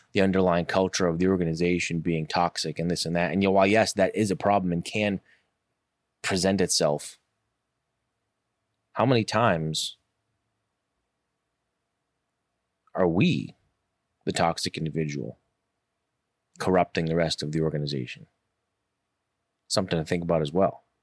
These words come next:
I understand that a lot of times we have a tendency to become our environment, but at the same time, if we are the toxic individual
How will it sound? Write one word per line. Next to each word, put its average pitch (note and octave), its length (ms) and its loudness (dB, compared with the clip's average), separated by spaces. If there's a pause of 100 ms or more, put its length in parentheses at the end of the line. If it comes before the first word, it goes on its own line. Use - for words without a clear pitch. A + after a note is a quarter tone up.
(520)
I F#2 120 0
understand F#2+ 480 2
that E2 140 -2 (300)
a - 40 0
lot F2+ 100 4
of E2+ 60 -2
times F2+ 280 0
we F2 120 2
have D#2+ 80 0
a D2+ 40 -6
tendency F2 280 -2
to E2 60 -6
become F2 380 -2
our D#2+ 200 0
environment, D#2 520 0
but F2 100 -4
at E2+ 80 -2
the F2+ 60 -4
same F2+ 240 0
time, G2 360 0 (1600)
if F#2+ 160 -2
we F#2+ 240 4
are A#2 140 6
the A#2 80 0
toxic A2+ 460 2
individual A#2 580 0